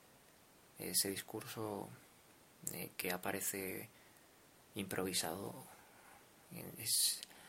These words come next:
es muy complicado que se llegue a parecer algo escrito. El hecho ya de coger un papel y un bolígrafo es, o un ordenador y una pantalla es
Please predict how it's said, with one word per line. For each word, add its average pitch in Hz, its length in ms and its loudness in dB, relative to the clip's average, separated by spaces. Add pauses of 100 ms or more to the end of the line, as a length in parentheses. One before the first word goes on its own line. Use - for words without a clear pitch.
(280)
es 110 200 0
muy 117 280 0
complicado 101 640 0
que 101 100 -4
se 101 300 -2
llegue 110 200 -2
a 101 80 0
parecer 101 460 0
algo 90 220 2
escrito. - 560 -4 (760)
El 92 80 -2
hecho 98 220 2
ya 95 120 2
de 95 120 0
coger 101 260 -2
un 85 400 -4
papel 87 640 2 (480)
y 90 140 -4
un 87 160 -2
bolígrafo 92 760 0
es, - 460 2 (120)
o 92 100 0
un 98 180 0
ordenador 92 480 2
y 85 60 -2
una 85 140 -4
pantalla 95 600 2
es - 400 0